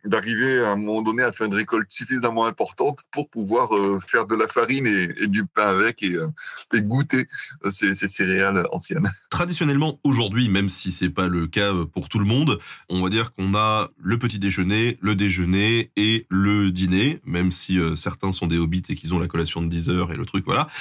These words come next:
Speaker 2: Mais, euh, du coup... à l'époque, est-ce qu'il y a différents types de repas ?
Speaker 1: Oui, ben, on a le, on a le, le dîner et le souper.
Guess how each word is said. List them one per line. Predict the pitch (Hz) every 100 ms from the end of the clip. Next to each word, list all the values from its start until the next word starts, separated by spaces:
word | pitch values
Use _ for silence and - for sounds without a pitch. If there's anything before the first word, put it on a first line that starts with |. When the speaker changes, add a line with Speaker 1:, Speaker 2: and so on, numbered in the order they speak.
| - -
Speaker 2:
Mais, | 117 127 160 135
euh, | 110 107 104
du | 101
coup... | 120 202 - _ -
à | 123
l'époque, | 117 175
est-ce | 113 -
qu'il | 135
y |
a | 127
différents | 107 127 131 120
types | 113 135 113
de | 101
repas ? | 95 90 98 104 -
Speaker 1:
Oui, | 123 156 196
ben, | 151 107
on | 110 113
a | 117
le, | 113 107 104 101 101 95 95 92
on | 92 95
a | 104
le, | 107 104 101 98
le | 101
dîner | 95 98 113
et | 117
le | 101
souper. | 104 92